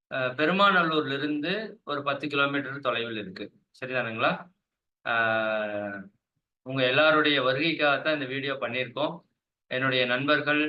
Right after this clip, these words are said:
என்னுடைய உறவினர்கள், குறிப்பாக இந்த ஆன்மீகத்துல என்னோட இணைந்திருக்கிற நண்பர்கள் எல்லாருக்குமே இது வந்து நீங்க ஒரு அழைப்பா எடுத்துக்கணும். நிச்சயமா ஒவ்வொருத்தங்களையும் நேர்ல சந்திச்சு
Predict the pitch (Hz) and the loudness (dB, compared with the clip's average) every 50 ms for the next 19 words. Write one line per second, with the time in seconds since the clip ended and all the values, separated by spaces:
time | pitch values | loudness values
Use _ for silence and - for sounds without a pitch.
0 | 151 151 _ _ _ _ _ _ _ _ - 127 123 127 123 123 120 120 127 135 | -2 -6 _ _ _ _ _ _ _ _ -18 -12 -10 -8 -8 -6 -6 -4 -2 -2
1 | 139 143 143 143 139 135 135 143 143 147 147 143 139 - _ _ _ _ _ _ | -2 0 0 -2 -2 -2 -2 -2 0 0 -2 -4 -8 -14 _ _ _ _ _ _
2 | _ _ _ _ _ _ _ _ _ _ - 147 151 151 147 156 156 151 143 139 | _ _ _ _ _ _ _ _ _ _ -8 -4 -4 -2 0 2 4 4 4 4
3 | 147 151 147 143 135 123 113 107 98 95 - _ _ - 117 120 117 113 120 139 | 2 2 2 2 2 0 -2 -4 -6 -10 -14 _ _ -18 -10 -6 -4 -2 0 -2
4 | 151 160 160 156 151 151 151 151 147 143 143 139 135 131 127 - - _ _ _ | -2 -2 -2 -2 -2 -4 -4 -6 -4 -2 -2 0 0 -2 -2 -6 -10 _ _ _
5 | _ _ _ _ _ _ - 123 123 131 135 131 131 127 127 135 135 135 135 127 | _ _ _ _ _ _ -12 -8 -4 -4 -2 -2 -2 -4 -4 -4 -6 -8 -8 -10
6 | 120 127 123 117 113 117 120 120 123 131 127 - 131 131 135 135 135 135 - _ | -8 -6 -6 -6 -6 -6 -6 -4 -2 -4 -2 -2 -2 -2 -2 -4 -6 -8 -14 _
7 | _ - 120 123 135 147 151 151 151 135 139 160 170 165 147 139 135 131 135 151 | _ -10 -6 0 2 2 4 2 0 0 0 0 0 0 0 -2 -2 -2 -2 -2
8 | 156 143 139 131 127 117 113 113 120 139 151 147 156 160 151 131 127 131 131 143 | -2 -2 -2 -4 0 2 2 2 4 2 0 2 2 2 2 2 0 -6 -8 -8
9 | 139 139 139 156 160 147 127 131 - 143 139 139 143 151 156 151 - _ _ _ | -8 -6 -4 -4 -4 -6 -8 -8 -8 -8 -4 0 0 0 0 -2 -8 _ _ _
10 | _ _ _ _ _ _ - 131 135 143 156 156 147 147 156 151 151 151 160 170 | _ _ _ _ _ _ -12 -8 -4 -2 -2 -2 -2 -2 -2 0 0 0 0 0
11 | 165 156 143 143 151 151 156 151 147 143 139 139 143 143 135 147 | 0 -2 0 -2 0 0 -2 -4 -4 -4 -8 -8 -8 -8 -4 -2